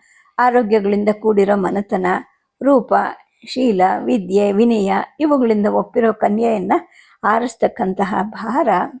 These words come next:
ಮತ್ತು ಆ ಕನ್ಯೆಯನ್ನು ಕುಮಾರನಿಗೆ ಒಪ್ಪಿಸೋ ಭಾರ, ಇವೆರಡು ಶಾಂತಲೆ ಪಾಲ್ಗೆ ಬರುತ್ತೆ. ಅವನು ಹೇಳಕ್ ಶುರು ಮಾಡ್ತಾನೆ, "ನನಗ್ ಯಾಕೆ ಈಗಿಂದ ಈ ಕೋಳ, ಇಷ್ಟ ಅವಸರ ಯಾಕೆ?"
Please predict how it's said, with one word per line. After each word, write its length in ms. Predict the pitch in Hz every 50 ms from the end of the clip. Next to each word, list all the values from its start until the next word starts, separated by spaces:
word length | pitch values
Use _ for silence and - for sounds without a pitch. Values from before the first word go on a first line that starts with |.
| - 370 330
ಮತ್ತು 360 | 233 220 - - 381 - - _ _ _ _ _ _ -
ಆ 280 | 196 196 214 302 370
ಕನ್ಯೆಯನ್ನು 680 | - - 277 254 254 254 254 240 240 233 226 226 226 214
ಕುಮಾರನಿಗೆ 880 | - 240 226 240 247 254 247 226 214 208 208 254 339 339 - _ _ _ 302
ಒಪ್ಪಿಸೋ 420 | 247 - _ 247 226 - 226 208
ಭಾರ, 360 | 190 208 190 214 214 - - 214 - - -
ಇವೆರಡು 580 | 214 220 240 247 262 254 359 359 - _ _ _ _ _ _
ಶಾಂತಲೆ 540 | - 247 214 202 208 208 208 240 220 208
ಪಾಲ್ಗೆ 400 | 202 - 190 185 175 170 170 214
ಬರುತ್ತೆ. 480 | 226 233 - 214 175 - - - - - - - 220 233 - _ _ _ _ _ _ _ _ _ _ _ _ _ _ _ _ _ _ _ -
ಅವನು 340 | 294 294 277 254 226 226 226 - - _ _ _ _ _ _ _ _ _ _ -
ಹೇಳಕ್ 320 | 285 294 294 240 226 -
ಶುರು 240 | - 262 226 233 190
ಮಾಡ್ತಾನೆ, 720 | 185 170 - - - - - - - 233 226 - _ _ _ 277
"ನನಗ್ 360 | 277 - 254 277 277 220 196
ಯಾಕೆ 360 | 196 214 247 330 330 - 254
ಈಗಿಂದ 380 | 233 247 226 226 226 220 214 226
ಈ 260 | 214 208 208 202 208
ಕೋಳ, 340 | 208 - 247 233 - 185 180 - - 226 - _ _ _ _ _ _ _ -
ಇಷ್ಟ 220 | 311 311 - - 285 247
ಅವಸರ 300 | 208 208 220 - 226 214
ಯಾಕೆ?" 680 | 202 196 190 190 208 214 220 - - 220 196 196 208